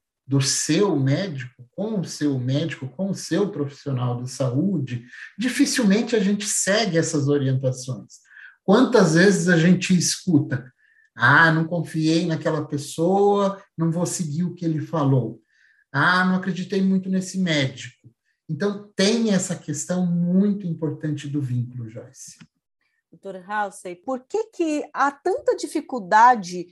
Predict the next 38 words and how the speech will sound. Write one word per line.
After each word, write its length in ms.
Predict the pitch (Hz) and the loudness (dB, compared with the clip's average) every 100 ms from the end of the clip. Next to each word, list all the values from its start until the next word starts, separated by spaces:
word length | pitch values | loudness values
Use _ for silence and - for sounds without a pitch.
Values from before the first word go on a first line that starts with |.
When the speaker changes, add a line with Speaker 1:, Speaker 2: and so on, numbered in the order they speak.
| _ _ - | _ _ -6
Speaker 2:
da 80 | |
questão 360 | 202 233 254 247 | -2 0 2 4
do 120 | 226 | 6
autocuidado, 840 | 240 269 - 240 165 185 208 226 202 | 6 6 0 -8 4 8 8 6 2
da 140 | 208 | 0
própria 500 | - 240 311 - 302 | 2 4 6 4 0
responsabilidade 1040 | 269 254 254 247 240 208 208 185 214 208 | -2 -4 -6 -6 -6 -6 -2 2 2 0
do 100 | 190 | -6
paciente 680 | 196 202 - - 202 247 277 | -4 -4 -4 -6 -4 -4 -4
sobre 300 | - 214 185 | -6 -6 -4
o 60 | 190 | -4
seu 220 | - 202 | -4 -6
processo, 800 | - 180 - 196 226 254 - - _ _ _ - - | -6 -10 -2 4 6 4 0 -12 _ _ _ -20 -2
se 100 | 370 | 0
isso 120 | 370 | 2
é 40 | |
uma 140 | 339 330 | 2 2
questão 340 | 311 302 294 | 0 2 2
cultural? 720 | 294 269 - 254 190 127 123 _ _ _ _ | 2 -4 -4 2 4 4 0 _ _ _ _
Porque 200 | 240 240 | -4 2
a 60 | 269 | 4
gente 320 | 285 294 294 | 4 2 -2
vê, 320 | 226 208 220 | -4 -2 -2
por 240 | 214 233 214 | -2 -4 -4
exemplo, 400 | 202 226 220 220 | -6 -6 -8 -4
campanhas 880 | 254 233 - 269 277 254 233 220 | 0 0 2 2 4 0 -2 -4
como 300 | - 233 233 | -2 -2 -2
Chega 280 | - 240 226 | -4 -2 -2
o 20 | |
Mês 220 | 226 226 | -2 -4
de 80 | 233 | -4
Novembro 460 | 220 202 214 233 220 | -4 -2 -2 -2 -4
para 140 | 214 | -4
a 20 | |
Saúde 340 | 208 214 208 190 | -2 -2 -4 -4
do 120 | 202 | 0
Homem, 360 | 202 240 247 240 | 2 2 0 -4
enfatizando 880 | 247 233 - 226 185 220 240 254 | -4 -6 -8 -10 -4 -2 0 0